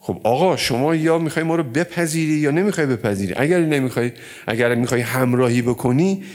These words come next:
این آغاز تخاصمات رو کاملاً در پروندهٔ امریکایی شما می‌بینید. خب، یه تعدادی دانشجو هستن. حالا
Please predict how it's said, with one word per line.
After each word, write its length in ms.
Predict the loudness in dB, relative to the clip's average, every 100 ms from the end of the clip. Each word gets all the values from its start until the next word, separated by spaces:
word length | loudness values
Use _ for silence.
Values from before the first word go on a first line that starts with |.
| -12 0
این 280 | 2 2 2
آغاز 640 | 2 4 2 2 2 2
تخاصمات 760 | 0 -2 -2 -4 -2 -2 -2 -4
رو 60 |
کاملاً 400 | -4 -2 0 2
در 160 | 2 0
پروندهٔ 440 | 0 0 0 0
امریکایی 460 | 0 -2 -2 -2 -2
شما 400 | -2 -2 -2 -6 -14 -18 -4
می‌بینید. 600 | 0 0 -2 -8 -14 -18 -18 -18 -18 -20 -18 -2
خب، 340 | 0 0 -4 -16 -20 -6 -2
یه 80 |
تعدادی 440 | 2 2 2 0 0
دانشجو 540 | 0 0 0 0 -2
هستن. 480 | -2 -2 0 -2 -2 -12 -20 -4
حالا 380 | 0 2 0